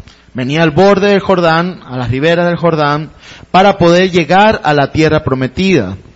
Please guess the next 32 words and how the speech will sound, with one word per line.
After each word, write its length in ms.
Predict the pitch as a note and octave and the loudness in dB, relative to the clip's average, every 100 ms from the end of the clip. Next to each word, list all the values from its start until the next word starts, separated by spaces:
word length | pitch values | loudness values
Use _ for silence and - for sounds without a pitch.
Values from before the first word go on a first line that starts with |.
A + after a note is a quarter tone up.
| _ - - _ | _ -20 -20 _
Como 480 | - C3 C3 C3 B2 | -10 -6 -2 -2 -2
vimos 420 | A#2+ E3+ F#3 F3+ | 0 0 0 0
en 140 | F3 D#3 | 0 0
la 180 | C#3+ - | -2 0
parashá 960 | C#3 C3+ - D#3 D#3+ E3+ E3+ E3+ - - _ - _ _ _ - | -2 -2 0 2 2 2 0 -2 -6 -18 _ -20 _ _ _ -4
que, 480 | D3+ C#3 C#3 C3 - - | 0 2 2 -2 -6 -6
eh, 800 | C3+ B2+ B2 A#2+ A#2+ A#2 A2 C2+ _ _ _ _ _ _ _ _ _ _ _ _ | -2 -2 -2 -2 -4 -4 -8 -14 _ _ _ _ _ _ _ _ _ _ _ _
ellos 300 | D#3 F3 F#3 | 0 2 2
trataron 920 | E3+ D#3 - G3+ G#3+ F#3 E3+ F3+ D#3 | 0 -2 2 4 4 4 2 -2 -6
de 140 | D3 D#3+ | -4 -2
cruzar 800 | C#3+ C#3 - F3+ F3 F3+ E3 - - | -2 -4 0 2 2 0 -6 -18 -2
por 160 | D#3 | 2
en 200 | D3 C#3 | 2 0
medio 720 | D#3+ G3 F#3 D#3+ D#3+ E3+ - - - _ | 0 2 2 4 4 4 0 -10 -20 _
de 160 | B2 C#3+ | -2 2
un 180 | D#3 F3 | 4 2
pueblo 420 | - D#3+ D#3+ F3 | 0 2 4 2
y 120 | D#3 | 0
no 160 | D#3 F3+ | 0 2
los 160 | G3 F3 | 2 2
dejaron. 500 | D3+ G3+ F#3+ A#2+ F#2 _ _ _ _ _ _ _ _ _ _ - - - - - | 0 0 0 -2 -8 _ _ _ _ _ _ _ _ _ _ -20 -20 -20 -10 -2
Y 120 | F3 | 0
por 180 | F3 E3+ | 2 2
no 120 | F#3 | 2
haberlo 300 | G#3+ A3 A3 | 2 4 2
dejado, 280 | G3+ F#3+ F#3+ | 2 2 4
ellos 180 | G3+ | 2
tuvieron 320 | - F3+ F#3+ G3+ | 2 2 2 0
que 140 | F3 | 2
dar 220 | F3 G#3+ | 4 4
una 180 | G#3 F#3+ | 4 4
vuelta 760 | F#3 G#3 G#3+ G#3+ G#3+ G#3+ - | 4 4 2 2 0 0 -4